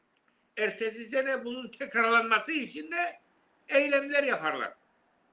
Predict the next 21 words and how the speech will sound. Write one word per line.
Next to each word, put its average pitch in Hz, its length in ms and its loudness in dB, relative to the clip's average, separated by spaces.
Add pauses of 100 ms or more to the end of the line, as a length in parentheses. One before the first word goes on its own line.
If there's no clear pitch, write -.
(140)
Oy 294 380 -2
onunla 285 540 -2 (260)
ke-, 233 280 -4 (240)
e, 208 340 -8 (220)
kendilerini 220 500 0
tatmin 226 360 0
ederler, 220 400 -2 (120)
o - 20 -14
kadar. 147 260 4 (240)
Başka 208 340 2
bir 208 80 -6
işe 233 340 -8 (220)
yaramıyor. 170 380 4 (380)
Yani 214 360 -6
bizim 196 340 -10
gibi, 277 380 -2 (920)
e, 143 220 -10
doğru 240 400 6
dürüst, 269 360 2
akıllı 190 580 0
bir 233 260 0